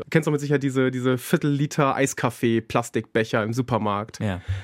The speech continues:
Speaker 1: Aber wenn man sich davon sechs auf einmal kauft, weil man die ja bis zum Ende des Tags dann weg hat, das spricht schon Bände. Da sind sehr viele Kalorien drin.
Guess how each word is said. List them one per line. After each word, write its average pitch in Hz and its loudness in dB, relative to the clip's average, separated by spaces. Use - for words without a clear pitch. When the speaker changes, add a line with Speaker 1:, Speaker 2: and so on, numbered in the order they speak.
Speaker 1:
Aber 135 4
wenn 147 6
man 151 4
sich 139 -6
davon 151 4
sechs 147 0
auf 151 -4
einmal 135 4
kauft, 120 0
weil 123 2
man 131 2
die 127 0
ja 123 2
bis 120 -4
zum 127 0
Ende 120 4
des 113 -2
Tags 123 -2
dann 113 -2
weg 120 -2
hat, - -4
das - -4
spricht - -2
schon 120 2
Bände. 110 2
Da 113 2
sind 151 4
sehr 143 4
viele 127 -2
Kalorien 104 -4
drin. 113 -4